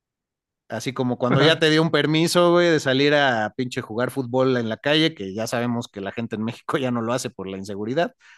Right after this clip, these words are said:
Speaker 1: Pero bueno,
Speaker 2: Ajá.
Speaker 1: es un dicho de esos que ya nos hace denotar que somos rucos. Pero, güey, pues nuevamente hay pedos, güey. ¿Qué opinas?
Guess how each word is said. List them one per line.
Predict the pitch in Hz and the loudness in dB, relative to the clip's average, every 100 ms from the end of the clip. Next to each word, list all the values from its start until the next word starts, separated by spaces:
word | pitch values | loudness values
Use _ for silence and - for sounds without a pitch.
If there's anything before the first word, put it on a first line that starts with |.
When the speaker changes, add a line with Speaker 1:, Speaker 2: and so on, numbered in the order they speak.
| - - | -20 -12
Speaker 1:
Pero | 107 | -6
bueno, | 110 113 | -4 -4
Speaker 2:
Ajá. | |
Speaker 1:
es | 117 | -2
un | 127 127 | -2 -2
dicho | 131 123 143 | -2 0 2
de | 139 | 2
esos | 139 127 - - | 0 -4 -8 -8
que | 107 | -4
ya | 131 | -2
nos | 131 139 | 0 0
hace | 135 135 120 113 | 0 0 0 -2
denotar | 107 113 120 - 139 135 143 - _ _ _ | -2 -4 -4 -2 0 2 -2 -8 _ _ _
que | - | -6
somos | 113 139 143 | -2 2 4
rucos. | 165 160 196 208 - _ _ - - _ _ _ _ - | 2 4 2 0 -10 _ _ -20 -20 _ _ _ _ -2
Pero, | 120 123 | 0 4
güey, | 147 165 | 4 4
pues | 156 135 | 2 0
nuevamente | 156 170 175 180 175 | 2 2 2 2 2
hay | 160 | 2
pedos, | 175 196 185 156 | 2 4 4 4
güey. | 135 135 135 | 2 2 2
¿Qué | 160 | 0
opinas? | 160 196 202 151 143 135 - | -4 -4 0 2 0 -2 -10